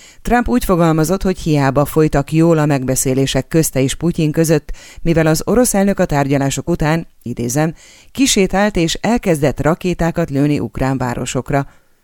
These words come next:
Dmitri Medvegyev, az orosz biztonsági tanács elnök helyettese a bejelentésre úgy reagált: „Oroszország nem Izrael vagy Irán.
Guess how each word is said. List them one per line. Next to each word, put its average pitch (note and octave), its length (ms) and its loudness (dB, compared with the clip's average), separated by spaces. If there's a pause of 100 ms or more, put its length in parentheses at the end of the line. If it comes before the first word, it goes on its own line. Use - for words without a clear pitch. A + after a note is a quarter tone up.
(600)
Dmitri G#3 520 2
Medvegyev, F3+ 500 2
az E3+ 160 2
orosz F#3 200 2
biztonsági D#3 600 0
tanács D#3 360 0
elnök D#3 260 2
helyettese C#3 540 0
a D#3+ 60 2
bejelentésre C3+ 640 0
úgy D#3+ 180 -2
reagált: D#3 460 0 (320)
„Oroszország G3+ 760 0
nem A3 300 -2
Izrael D3 600 2
vagy F3 300 2
Irán. A2 440 -4